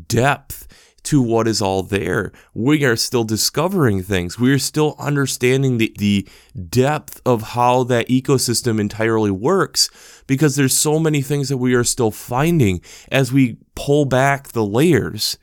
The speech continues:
learning about new species and how do they fit within the puzzle. Whereas if you have a very simple ecosystem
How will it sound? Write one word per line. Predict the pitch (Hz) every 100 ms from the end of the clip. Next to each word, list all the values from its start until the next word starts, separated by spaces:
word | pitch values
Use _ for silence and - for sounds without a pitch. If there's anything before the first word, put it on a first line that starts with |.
| _ -
learning | 113 151 165 156 139
about | 139 127 117 127 123 -
new | 110 120 143 156
species | - - 143 151 147 127 123
and | 110 107
how | - 135 143
do | 143
they | 131 131
fit | 135 139 131
within | 113 110 107 98
the | 95
puzzle. | - 156 107 92 - _ _ _ - - -
Whereas | 135 143 160 147
if | 147
you | 151
have | 139 143
a | 139
very | 120 139 127
simple | - - 175 175 147 120
ecosystem | 139 170 165 113 107 90 - 65